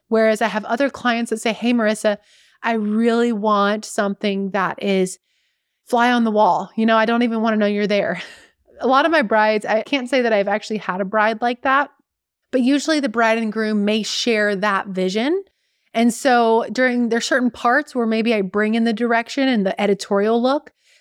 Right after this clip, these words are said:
but there's also times in which most of the day I am really honoring that request of, "Hey, I don't want this to be a production. I want this to be very minimal in terms of interaction. I just wanna be with my people."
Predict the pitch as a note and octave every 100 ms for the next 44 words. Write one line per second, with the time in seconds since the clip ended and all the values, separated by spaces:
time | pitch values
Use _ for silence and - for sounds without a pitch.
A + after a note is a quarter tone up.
0 | _ A#3 A3+ B3 A#3+ - A3 A#3 C4+ -
1 | A3+ A3+ A#3 A3+ G#3+ A3 G#3+ - - _
2 | _ _ _ _ _ - A3 A3+ D#4+ D#4+
3 | C4 B3+ G#3+ A#3+ C#4+ A3+ - A#3 A#3 A#3
4 | A#3 A#3 A#3 - G#3 A3 B3 A#3+ A3 G#3
5 | G#3 - G#3 - G#3+ C4 - G3+ - G#3+
6 | A3+ F#3 _ _ _ - A3 A#3 A3+ A3
7 | A3+ - A3+ G#3+ G3 - G3+ F#3+ - G3+
8 | G3 F#3+ G3 F#3+ F#3+ - F#3+ F#3+ F#3 F#3
9 | - _ _ - F#3 G#3 G3 G3+ G#3 G#3
10 | F#3+ F3+ G2+ G3 F#3+ - F#3+ F#3+ - F#3
11 | F3+ - F#3+ F3+ F#3+ B3+ - G3+ F#3+ F#3+
12 | F#3 F#3+ F#3 G3 F3+ F3+ F3+ F3+ B3 -
13 | - -